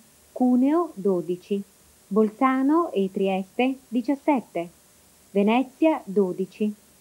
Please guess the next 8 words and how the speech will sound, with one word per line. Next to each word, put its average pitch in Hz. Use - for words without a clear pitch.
Milano 269
e 208
Torino 247
tredici, 180
Genova 311
diciannove, 175
Imperia 262
venti, 196